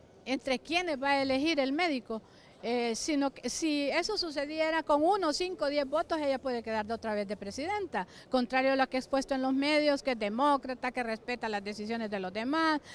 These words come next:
que no se inmiscuye en el comité electoral, es totalmente falso. Eh, ha influenciado totalmente a un comité electoral que está parcializado, un comité electoral que no nos dejó inscribir nuestra planilla. Y creo, y estoy avisando a todos los médicos que están apoyando nuestro movimiento, que seguimos estando activos,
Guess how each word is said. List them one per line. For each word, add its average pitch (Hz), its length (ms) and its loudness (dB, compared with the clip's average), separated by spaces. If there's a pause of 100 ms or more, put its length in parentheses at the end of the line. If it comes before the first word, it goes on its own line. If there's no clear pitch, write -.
(200)
que 269 120 2
no 269 160 2
se 285 100 -2
inmiscuye 269 440 2
en 269 40 2
el 254 80 0
comité 240 300 -2
electoral, 269 380 0
es - 40 -20
totalmente 214 680 -2
falso. 302 520 -2 (280)
Eh, 247 160 2
ha 240 200 4
influenciado 277 720 2
totalmente 247 840 -4
a 220 120 -2
un 262 100 0
comité 247 340 -2
electoral 240 400 -2
que 240 80 -4
está 233 180 -2
parcializado, 240 800 0
un 285 60 0
comité 240 320 -6
electoral 247 540 -4 (320)
que 262 120 2
no 269 160 4
nos 254 200 2
dejó 240 540 4
inscribir 254 440 -4
nuestra 233 300 -8
planilla. 302 440 -4 (280)
Y 262 140 0
creo, 277 500 2
y 247 140 0
estoy 220 280 -4
avisando 254 840 0
a 190 100 -2
todos 240 400 -2
los 254 140 -2
médicos 254 420 -4
que 214 80 -10
están 220 220 -8
apoyando 226 420 -6
nuestro 220 240 -8
movimiento, 226 480 -6
que 220 140 -8
seguimos 220 420 -2
estando 254 340 -4
activos, 247 520 -6